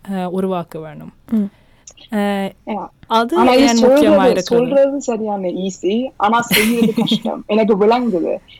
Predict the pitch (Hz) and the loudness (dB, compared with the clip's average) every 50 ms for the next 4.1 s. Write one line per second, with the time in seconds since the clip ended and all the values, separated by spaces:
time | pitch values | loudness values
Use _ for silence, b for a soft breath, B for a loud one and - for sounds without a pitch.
0 | b b - 196 196 196 185 208 202 208 202 202 208 202 196 190 - 190 202 202 | b b -4 -4 -4 0 -2 -2 0 0 0 2 2 2 2 0 -2 -4 -6 -4
1 | 220 240 240 - 247 240 240 226 214 226 226 226 247 262 269 277 285 277 _ _ | -4 -4 -4 -4 -4 -4 -4 -6 -4 -6 -4 -4 -2 -2 -2 -2 -4 -6 _ _
2 | _ _ _ _ _ - - 190 220 233 262 254 254 240 226 - - - 262 262 | _ _ _ _ _ -2 0 0 2 2 0 0 -2 -6 -6 -6 -8 -6 -4 -4
3 | 269 269 254 262 - _ - 202 208 202 208 202 202 208 214 202 190 190 185 226 | -4 -4 -6 -12 -16 _ -6 -4 -2 -2 -2 -2 0 0 0 0 0 0 0 0
4 | 240 240 | -2 -2